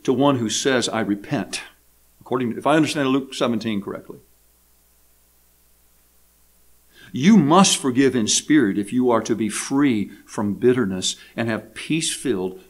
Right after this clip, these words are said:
joyful communion with your Father in heaven.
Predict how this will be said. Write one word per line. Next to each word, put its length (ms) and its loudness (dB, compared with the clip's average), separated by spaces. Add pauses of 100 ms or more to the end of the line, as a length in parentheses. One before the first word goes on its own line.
(140)
joyful 840 -2 (120)
communion 840 -2
with 160 -6
your 100 -4
Father 540 -8 (320)
in 180 -6
heaven. 540 -16